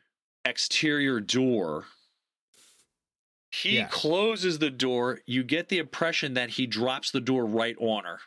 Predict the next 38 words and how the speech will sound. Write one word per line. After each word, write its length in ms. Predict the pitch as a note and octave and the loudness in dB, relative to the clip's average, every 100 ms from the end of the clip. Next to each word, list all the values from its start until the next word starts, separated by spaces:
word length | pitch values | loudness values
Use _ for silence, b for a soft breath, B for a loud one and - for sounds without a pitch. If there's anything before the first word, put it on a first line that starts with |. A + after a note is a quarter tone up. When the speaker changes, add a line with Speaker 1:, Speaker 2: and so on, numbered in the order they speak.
| _ | _
Speaker 1:
and 80 | A2+ | -4
you're 120 | A2 | -2
like, 140 | A2 A#2+ | 0 0
"All 60 | |
right, 180 | B2 A2+ | 0 0
she's, 340 | - A#2 G#2+ - | 0 -2 -2 -2
she's, 320 | - A2+ G2+ - - | 0 0 -2 -6 -4
she's 240 | - A#2+ | 0 0
Speaker 2:
Yeah, 80 | A2 | 0
Speaker 1:
mush. 420 | A#2 G#2 F2+ - | -2 0 0 -2
Speaker 2:
she's 260 | - D#3 B2 | -2 -4 -6
crushed, 680 | - - C#3+ C3 G2 - - - | -10 -6 -2 -2 -2 -8 -10 -6
right. 180 | A#2+ | -4
Speaker 1:
She's 220 | G#2+ D3 - | -2 -2 -2
crushed." 580 | - D3 G#2+ D#2+ - - B B | 0 2 0 0 -6 -8 B B
He 180 | F3+ | -2
wa-, 200 | F#3 F3+ | 0 0
he's, 160 | D#3 D#3 | 0 0
like, 120 | F3 | 0
walking 380 | D3 F#3 G#3 F#3+ | 0 0 0 0
away. 280 | F3+ F3+ C#3 B B | 0 0 -2 B B
She 640 | - - - G3 F#3+ D#3 - | 0 4 4 4 2 0 -6
uses 540 | - C3+ G#3+ A#3+ B3+ G#3+ | -2 2 4 4 2 2
her 120 | F#3 | 0
force 320 | - E3+ F3+ | 2 2 2
powers 400 | - D#3 C#3+ C3+ | -2 -2 -2 -2
to 180 | - D3+ | 0 0
lift 500 | B2+ A#2 D3 F#3 - | 0 2 0 -2 0
the 140 | D#3+ | 0
door 400 | C#3 B2 D#3 D3 | 2 0 2 2
up. 200 | F2+ F2 - _ _ _ _ _ _ _ _ - | 0 -4 -8 _ _ _ _ _ _ _ _ -6
Once 300 | A#2 F#3+ A3+ | -4 -4 -2
she's 340 | - G#3+ E3+ | 2 2 2
forced 480 | - - D#3+ E3+ D#3+ | -2 0 2 2 0
the 80 | D3+ | -4
door 300 | C3 D3 D3 | -4 -2 -2
back 280 | C#3 B2+ D3 | -4 -2 -2
open, 440 | D#3 D#3+ A#2 A2 | -2 -2 -4 -4